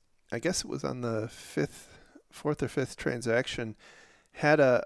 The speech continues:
a, a recipient with a address that had the word Jupiter in it. And, uh, and, and apparently the Federal Res-, Federal Reserve Bank in New York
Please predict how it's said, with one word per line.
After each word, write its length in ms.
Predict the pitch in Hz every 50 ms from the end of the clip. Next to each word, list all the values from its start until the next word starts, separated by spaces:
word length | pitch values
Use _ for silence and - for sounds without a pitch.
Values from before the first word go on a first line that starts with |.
| -
a, 480 | - 104 107 104 95 - - - - 123
a 20 |
recipient 840 | 120 117 131 - - - 220 - - - 127 113 107 - - - - - _ _ _ _ _ _ _
with 340 | - 139 135 135 - - - - _ _ _ _ _ _ _ _ -
a 360 | 123 123 117 117 117 113 - -
address 680 | - 151 190 202 - - 113 107 113 - - - - - - - - - _ _ _ _ _ _ - _ _
that 100 | 135 127
had 140 | 131 131 127
the 80 | 131
word 240 | 120 127 127 120 110
Jupiter 400 | - 160 170 - - - 98 92
in 100 | 95 98
it. 120 | - - - - _ _ _ _ _ _ _ -
And, 380 | 127 117 113 113 113 110 107 117
uh, 200 | 113 113 107 - -
and, 180 | 123 123 123 - _ _ -
and 120 | - 113
apparently 600 | - - - 214 214 208 196 175 156 147 143 135 - - - - - - - - _ _ _ _ _ _ _ _ _ -
the 320 | - 127 127 123 120 117 - - -
Federal 320 | - - 165 160 156 135
Res-, 180 | 123 117 - - - - - - - - -
Federal 220 | 165 156 151 143
Reserve 280 | 127 120 - 143 135 139
Bank 260 | 131 117 117 120 -
in 120 | 120 107
New 60 | 107
York 400 | 113 120 135 127 123 113 - -